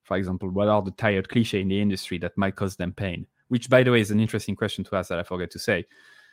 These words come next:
What are the cliches? What are the pet peeves that you have with, uh, about our category? Is a beautiful question.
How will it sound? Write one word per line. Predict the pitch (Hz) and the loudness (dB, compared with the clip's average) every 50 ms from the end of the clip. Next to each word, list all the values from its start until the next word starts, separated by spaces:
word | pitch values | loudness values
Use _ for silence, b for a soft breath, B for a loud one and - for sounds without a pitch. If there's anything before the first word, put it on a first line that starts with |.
| b b b b b _ | b b b b b _
What | - 107 117 123 135 | 0 4 6 8 8
are | 143 143 143 | 8 8 6
the | 127 110 | 4 2
cliches? | - - 127 120 - - 113 98 92 92 92 | 0 0 0 0 2 0 0 0 0 0 -2
What | 104 110 110 | 0 0 2
are | 110 104 104 | 2 0 0
the | 98 - - | -2 -4 -2
pet | 135 120 120 - | -2 -2 -2 -2
peeves | - 120 107 98 - | -2 -2 -2 -2 -2
that | 104 95 - | -4 -4 -4
you | - 98 | -2 -2
have | 104 98 101 95 92 - - 104 101 | 0 0 0 -2 -4 -8 -14 -8 -4
with, | 104 101 98 - - - - 104 | -4 -4 -4 -6 -14 -10 -6 -4
uh, | 95 90 90 92 117 107 | -2 -2 -2 -2 -2 -2
about | 98 101 98 - | 0 0 0 -2
our | 92 - - | -4 -6 -6
category? | 107 - 110 98 117 120 139 147 156 151 - _ | -4 -4 0 2 4 6 6 4 4 0 -4 _
Is | - 110 101 98 | -4 -4 -2 -2
a | 107 | -2
beautiful | 95 95 - - 107 104 104 113 120 120 127 117 - 123 107 | -4 -6 -8 -12 -12 -6 0 2 2 2 2 2 0 -2 0
question. | - - 113 113 - - 147 151 160 | 2 2 2 2 0 -2 -4 -4 -4